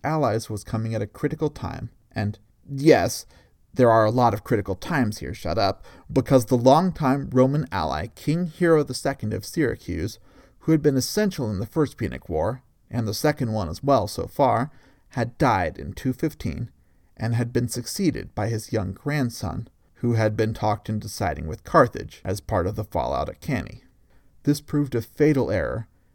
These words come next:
and the Romans besieged and eventually captured the city of Syracuse, incorporating it,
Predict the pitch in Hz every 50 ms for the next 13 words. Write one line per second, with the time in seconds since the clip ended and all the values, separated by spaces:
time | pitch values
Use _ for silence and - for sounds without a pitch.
0 | _ _ - - 117 113 107 107 113 113 123 131 127 123 - - 101 - - -
1 | 127 127 131 147 147 - - - 120 117 104 104 117 113 120 117 - 104 104 -
2 | - - - 160 175 - - - 98 95 - - - 85 71 69 67 - - -
3 | 87 80 64 - - - 95 95 107 - - - _ _ _ _ _ _ _ _
4 | _ _ - - 123 123 - - 165 151 - 160 151 139 135 135 139 135 139 -
5 | -